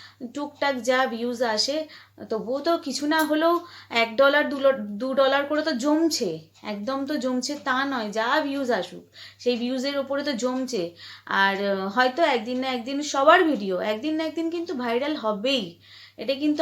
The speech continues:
আমরা সবাই জানি। কারো দু বছর টাইম লাগে, কারো তিন বছর টাইম লাগে, কারোর আবার পাঁচ বছরও টাইম লাগে, কিন্তু হবে, এটা কিন্তু কনফার্ম হবেই। তো সেই আশাতেই বসে আছি, কবে হয় দেখা যাক।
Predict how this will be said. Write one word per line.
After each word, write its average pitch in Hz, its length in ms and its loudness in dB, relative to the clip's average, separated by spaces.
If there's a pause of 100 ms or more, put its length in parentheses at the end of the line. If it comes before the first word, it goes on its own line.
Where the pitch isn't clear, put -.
আমরা 285 160 -2
সবাই 247 440 2
জানি। 180 320 -4 (360)
কারো 208 200 -2
দু 196 140 -8
বছর 190 340 -4
টাইম 285 220 -6
লাগে, 285 280 -6 (140)
কারো 196 160 -2
তিন 196 280 -8
বছর 202 300 -8
টাইম 277 240 -6
লাগে, 269 220 -6 (100)
কারোর 185 200 -2
আবার 190 140 -6
পাঁচ 190 300 -8
বছরও 175 320 -10
টাইম 175 240 -14 (120)
লাগে, 202 200 -18 (140)
কিন্তু 339 340 2
হবে, 175 340 -2 (600)
এটা 285 180 -2
কিন্তু 381 240 0
কনফার্ম 294 500 2
হবেই। 196 440 0 (640)
তো 196 220 -4
সেই 294 280 0
আশাতেই 269 400 0
বসে 240 340 -2
আছি, 262 400 -6 (160)
কবে 202 280 -4
হয় 208 240 -8 (100)
দেখা 190 320 -12
যাক। - 260 -14